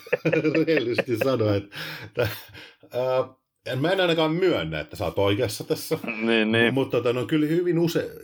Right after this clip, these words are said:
Speaker 1: siis jos nyt ihan rehellisiä ollaan, niin mulla on vaan ne tietyt ruoka-aineet, mitkä on vaan yksinkertaisesti ihan
Speaker 2: Oo,
Speaker 1: hemmetin
Speaker 2: no, no,
Speaker 1: hyviä.
Speaker 2: kyllähän, on, on, on. Ei siis, ö, itse asiassa mullakin se on se, että, et jos mulla olisi, ö, ollut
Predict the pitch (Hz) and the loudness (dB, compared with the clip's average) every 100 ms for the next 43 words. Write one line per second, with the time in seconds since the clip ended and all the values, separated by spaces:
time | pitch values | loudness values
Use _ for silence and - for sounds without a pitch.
0 | - - - 131 - 107 101 131 127 139 | -18 -10 -4 -4 -4 -10 -6 -2 0 0
1 | 135 143 160 110 101 123 123 98 98 123 | 0 0 0 -2 0 2 2 2 2 2
2 | 143 127 139 135 - 151 120 117 123 110 | 2 2 0 0 0 -2 0 0 0 0
3 | 87 85 98 98 - 98 127 98 98 104 | -2 -2 -2 -6 -4 -2 -2 0 0 0
4 | 113 - 82 82 78 80 - 82 - 107 | -2 -4 -4 -4 -6 -10 -10 -14 -10 -2
5 | 101 95 101 110 110 110 107 101 90 117 | 2 6 6 6 6 4 2 2 2 2
6 | 123 101 - - - 120 170 185 135 95 | 2 -2 -16 -20 -4 0 2 4 2 0
7 | _ 147 160 170 - 147 143 156 160 139 | _ 0 4 2 4 4 4 4 2 2
8 | 196 208 - - - 123 117 139 135 - | 4 4 4 -2 0 0 2 2 2 2
9 | 104 101 - _ _ _ _ 131 131 151 | 2 2 2 _ _ _ _ 0 0 2
10 | 147 147 139 135 - - 127 120 120 117 | 4 6 6 4 0 0 4 6 4 2
11 | - 127 131 123 | -4 0 0 0